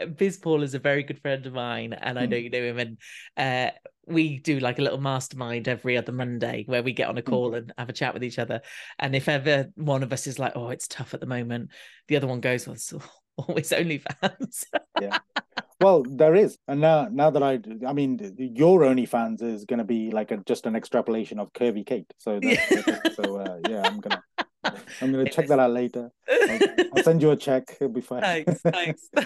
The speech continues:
Speaker 1: Thanks, Gus. Thank you so much, Gus. I really appreciate you having me on the podcast.
Speaker 2: The pleasure is absolutely all mine. Thank you, Teresa.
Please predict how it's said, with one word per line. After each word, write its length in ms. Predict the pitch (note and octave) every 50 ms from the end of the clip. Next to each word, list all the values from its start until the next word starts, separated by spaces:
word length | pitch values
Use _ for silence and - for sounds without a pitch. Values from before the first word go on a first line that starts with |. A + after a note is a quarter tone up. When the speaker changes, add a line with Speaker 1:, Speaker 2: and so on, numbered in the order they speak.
| C#5 D5 C#5 - - _ _ _ _ - A4+ - B3+
Speaker 1:
Thanks, 220 | G4 F#4 - - -
Gus. 160 | - - - - - - - _ G#3 C3+ C#3 - C#4 C4+ C#4 C4 F#3 - _
Thank 200 | - A3+ A#3 G#3
you 100 | B3 B3 A#3
so 240 | - C#4+ A#3 A#3
much, 260 | A3 G#3 G3+ - - -
Gus. 200 | F3 E3+ D#3+ - -
I 40 | -
really 360 | F3 E3 E3 F3 F3+ F3+ F3+ F#3
appreciate 440 | F3+ F#3 F#3 E3 D3+ - D3+ - -
you 60 | -
having 160 | C#3+ C3+ C#3+
me 80 | C#3 C3+
on 80 | C3
the 40 | C#3
podcast. 560 | C3+ - B2+ - - G#2 G2+ G2+ - - _ - - _ _
Speaker 2:
The 60 | B3 -
pleasure 300 | - B2 B3 G3 A3 G#3+
is 120 | G#3 G#3
absolutely 420 | - A#2 A#2 - - G#2+ G#2 G#2 G2+
all 100 | G2+ G2
mine. 220 | F#2 F#2 F2+ F2+ F#2+
Thank 180 | - A#2+ A2+ -
you, 60 | - _ -
Teresa. 260 | F#2+ F2+ - _